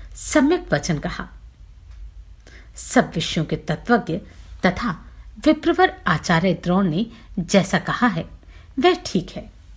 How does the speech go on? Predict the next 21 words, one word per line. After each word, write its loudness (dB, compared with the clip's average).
वास्तव 4
में 0
पांडव 2
समस्त 0
शुभ -2
लक्षणों 2
से -6
संपन्न, 2
साधु, 2
पुरुषोचित 2
नियमों 2
एवं 2
व्रत 0
के 4
पालन 0
में 0
तत्पर, 0
वेदोक्त 2
व्रत 0
के -2
पालक, -2